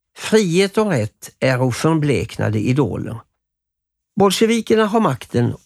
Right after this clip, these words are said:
och de ämnar bruka den med hård hand till ett realiserande utan dröjsmål av den ryske bondens och arbetarens drömda tusenårsrike.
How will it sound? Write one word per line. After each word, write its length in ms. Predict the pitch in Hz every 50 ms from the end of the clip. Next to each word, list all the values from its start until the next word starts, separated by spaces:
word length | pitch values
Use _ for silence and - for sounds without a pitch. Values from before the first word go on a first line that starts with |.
| _ _
och 100 | 131 123
de 80 | 143
ämnar 260 | 139 135 135 139 139 139
bruka 420 | 170 208 220 165 117 - - 165
den 220 | 185 160 123 110
med 140 | 110 123 131
hård 360 | 127 101 180 214 233 240 220
hand 420 | 202 175 180 113 98 98 101 107 107 - _ _ _ _ _ _ _ _
till 140 | - 147 139
ett 200 | 147 135 - -
realiserande 1120 | 160 156 151 151 165 180 180 - - 226 170 139 123 117 113 110 110 110 107 127 147 156 - - _ _ _ _
utan 420 | - - 160 131 - 151 156 170
dröjsmål 720 | - - 262 262 165 - - - - 120 117 120 127 123 - -
av 140 | - 123 120
den 160 | 123 123 135
ryske 420 | 170 196 185 - - - - 117 110
bondens 640 | 139 196 202 160 113 101 92 98 101 101 - - -
och 260 | - - - - -
arbetarens 880 | 180 190 165 143 117 113 110 98 - - 107 110 110 104 - - - -
drömda 520 | 135 139 170 170 139 107 101 95 98 98
tusenårsrike. 1160 | - - 127 - 131 120 - - - 92 92 - - - - - - - 113 - - - -